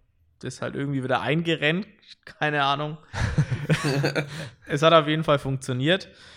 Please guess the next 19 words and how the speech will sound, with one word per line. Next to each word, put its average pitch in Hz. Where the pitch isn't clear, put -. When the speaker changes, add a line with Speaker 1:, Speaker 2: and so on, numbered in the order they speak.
Speaker 1:
und 120
dann 120
war 117
ich, 131
glaub 127
ich, 131
noch 131
drei 117
oder 127
viermal 143
bei 135
ihm 156
und 127
konnte 135
dann 131
zumindest, 139
ja, 113
Anfang 123
Juni 170